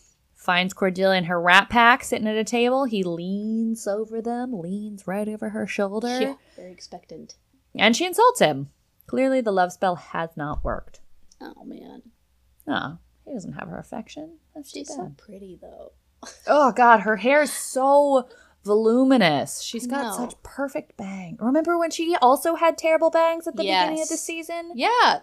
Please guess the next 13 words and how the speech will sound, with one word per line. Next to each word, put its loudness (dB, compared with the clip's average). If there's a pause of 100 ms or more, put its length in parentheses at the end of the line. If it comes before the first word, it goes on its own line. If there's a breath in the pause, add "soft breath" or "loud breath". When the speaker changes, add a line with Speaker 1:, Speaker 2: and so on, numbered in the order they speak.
Speaker 2:
they -2
both -2
had -2
bad -4
bangs, -4
and -8
she -6
still -2
has -2
bangs, -10
but -18
they're -12
better. -18